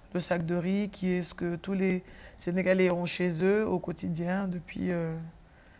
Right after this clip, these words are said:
depuis bien des années et qui, quand ça manque, euh, fait paniquer tout le monde. Le sac de riz, c'est, c'est l'objet du désir.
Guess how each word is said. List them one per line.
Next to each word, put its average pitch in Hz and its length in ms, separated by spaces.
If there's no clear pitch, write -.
depuis 175 260
bien 185 260
des 175 240
années 202 420
et 180 100
qui, 190 260
quand 196 380
ça 180 200
manque, 190 460
euh, 170 280
fait 170 200
paniquer 180 440
tout 185 140
le 180 60
monde. 185 340
Le 214 180
sac 247 220
de 233 80
riz, 277 300
c'est, 202 400
c'est 190 220
l'objet 208 600
du 190 160
désir. 175 460